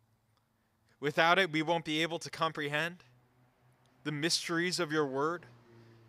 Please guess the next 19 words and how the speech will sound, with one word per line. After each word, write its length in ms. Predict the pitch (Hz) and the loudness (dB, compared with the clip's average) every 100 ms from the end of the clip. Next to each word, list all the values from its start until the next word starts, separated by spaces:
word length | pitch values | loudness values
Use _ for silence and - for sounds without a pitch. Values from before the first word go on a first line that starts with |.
| - - - - | -20 -20 -20 -6
Without 540 | 151 156 156 160 185 | -4 -4 0 2 2
it, 300 | 208 - - - _ - | 0 -4 -20 -20 _ 0
our 100 | 151 | 0
minds 600 | 147 151 156 180 196 165 | 2 2 4 2 -2 -4
may 160 | 165 | -4
be 200 | 156 160 | -4 -4
able 180 | 160 170 | -4 -4
to 100 | 143 | -6
process, 680 | 117 - 147 170 - 190 208 | -4 2 2 2 0 -4 -4
but 120 | - | -4
our 160 | 135 123 | -4 -4
hearts 420 | - 170 175 - | -2 -2 -2 -4
will 140 | 160 | -8
not 260 | 151 151 156 | -4 -2 -2
be 180 | 160 151 | -4 -4
able 180 | 151 156 | -4 -8
to 120 | 151 | -10
be 140 | 143 | -10
changed. 640 | - 143 123 107 - - | -6 -6 -6 -8 -18 -20